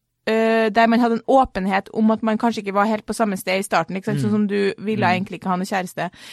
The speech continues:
Speaker 1: Det har jeg veldig tro på. Hvis det skulle være sånn at man er litt usikker på hva vil man, hva, hvor står man, er jeg klar for et nytt forhold? Det er mye bedre å ha en åpen kommunikasjon om det.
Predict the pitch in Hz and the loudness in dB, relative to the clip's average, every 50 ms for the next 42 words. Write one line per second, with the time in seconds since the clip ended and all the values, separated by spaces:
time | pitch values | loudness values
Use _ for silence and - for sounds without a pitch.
0 | - - - _ _ _ - 202 196 247 269 277 294 294 277 311 294 269 240 226 | -20 -20 -20 _ _ _ -8 -6 0 2 2 4 4 4 4 4 4 4 4 2
1 | 240 240 254 269 262 233 202 202 - - - 226 240 247 240 - 262 254 240 - | 2 4 2 2 0 0 -4 -6 -8 -8 -6 -2 -2 -2 0 0 0 0 0 -2
2 | _ _ _ _ _ - - 254 262 - - 277 - - 277 254 269 262 269 294 | _ _ _ _ _ -2 0 0 0 0 -4 -8 -6 -4 -2 2 2 2 2 2
3 | - - 294 277 254 262 262 262 247 - - 254 285 320 381 403 370 - - - | 0 -2 -2 -2 0 2 0 0 0 -2 -2 0 0 2 0 0 -2 -6 -4 -2
4 | 294 294 320 294 - 240 202 - 185 190 202 214 208 _ _ _ _ _ _ _ | 2 2 2 0 0 -6 -6 -4 -2 -2 -2 -2 -4 _ _ _ _ _ _ _
5 | - 262 247 247 - 262 262 262 269 233 214 196 185 185 185 190 196 208 220 220 | 0 0 0 2 4 2 2 4 2 0 0 0 0 0 0 2 4 2 2 2
6 | _ - - - _ _ - - 254 233 226 226 226 226 233 226 226 220 220 226 | _ -10 -20 -20 _ _ -4 0 2 4 4 4 4 4 4 4 2 2 0 0
7 | - - 254 226 - - 254 226 202 185 175 175 180 190 214 220 - _ _ - | 0 -2 -2 -2 -2 0 2 2 2 2 2 0 0 2 2 0 -2 _ _ -18
8 | - - 240 226 208 - - 214 220 214 220 226 - 240 220 220 214 233 220 - | -4 -2 0 0 0 -2 0 2 4 4 4 2 2 0 -2 0 0 -2 -2 0
9 | - 240 226 254 285 285 - - - - - - 254 247 269 294 330 339 277 220 | 0 0 2 2 2 0 -2 -6 -14 -12 0 4 6 6 6 6 4 4 4 4
10 | 190 196 202 - 233 226 220 240 247 - 254 262 269 262 254 - - 180 175 185 | 4 0 -2 2 4 4 4 4 4 2 2 4 4 4 2 0 -6 -6 -6 -6
11 | - - 240 233 226 208 185 170 170 175 - 202 196 208 - - 226 226 233 240 | -4 0 2 2 2 2 0 -4 -10 -10 -8 -6 -6 -6 -4 0 2 4 4 4
12 | 233 220 196 254 269 302 | 2 2 0 2 2 2